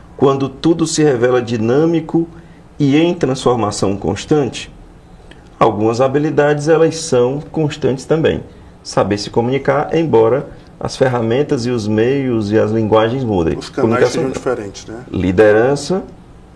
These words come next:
Speaker 1: sempre vai, vai haver, né? Criticidade, que eu entendo aí como um problema muito grande, porque demanda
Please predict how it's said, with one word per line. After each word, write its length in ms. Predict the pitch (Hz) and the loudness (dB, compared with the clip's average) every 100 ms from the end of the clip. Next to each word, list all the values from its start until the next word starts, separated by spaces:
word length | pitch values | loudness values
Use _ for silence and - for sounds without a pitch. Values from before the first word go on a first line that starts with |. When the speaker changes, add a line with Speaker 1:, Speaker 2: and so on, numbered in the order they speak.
| - - - - - - - 87 - - - | -20 -20 -20 -20 -20 -14 -12 -12 -16 -20 -16
Speaker 1:
sempre 400 | - 123 127 131 | -2 0 0 0
vai, 320 | 120 131 - | 0 0 0
vai 220 | 104 117 | 0 0
haver, 400 | 139 131 76 - | 0 -2 -4 -4
né? 220 | 87 156 175 - - - - | -2 -2 -4 -16 -20 -20 -20
Criticidade, 1080 | - 156 147 - 120 156 135 127 131 131 151 - - - - | -2 0 0 -4 -4 -2 0 2 0 -2 -6 -12 -20 -20 -10
que 120 | - | -2
eu 100 | 208 | 0
entendo 500 | 190 165 170 156 139 | 2 0 0 0 2
aí 200 | 135 135 131 | 0 0 -2
como 260 | 139 131 | -2 -2
um 60 | 131 | -2
problema 540 | 135 131 120 123 120 | 0 0 2 0 0
muito 360 | 113 160 202 151 | -2 -2 -2 -2
grande, 380 | 117 120 127 - | 0 0 -2 -4
porque 160 | 143 | -4
demanda 640 | 120 117 110 110 101 98 | -2 0 0 0 2 0